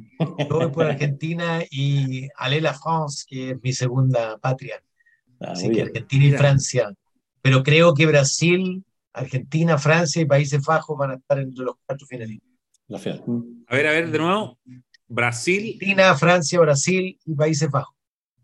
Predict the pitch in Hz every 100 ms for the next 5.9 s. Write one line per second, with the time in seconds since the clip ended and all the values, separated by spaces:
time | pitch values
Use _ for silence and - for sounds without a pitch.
0 | _ - - - 151 120 175 170 - 123
1 | 127 123 127 147 156 143 147 160 165 135
2 | 131 131 147 131 - _ _ _ _ _
3 | - 147 117 107 113 110 123 120 120 110
4 | 120 139 143 143 156 170 175 180 208 -
5 | - 123 127 123 120 160 156 196 233